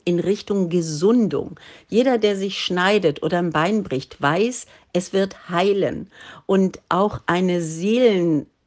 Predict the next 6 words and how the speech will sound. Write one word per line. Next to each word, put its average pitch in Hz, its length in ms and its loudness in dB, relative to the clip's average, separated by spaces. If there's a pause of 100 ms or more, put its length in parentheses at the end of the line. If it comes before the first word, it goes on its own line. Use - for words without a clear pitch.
(200)
ähm, 151 680 -2 (160)
Verletzung 151 800 -2 (260)
heilt 180 560 -2
mit 175 180 -4
der 165 160 -2
Zeit. 160 520 -4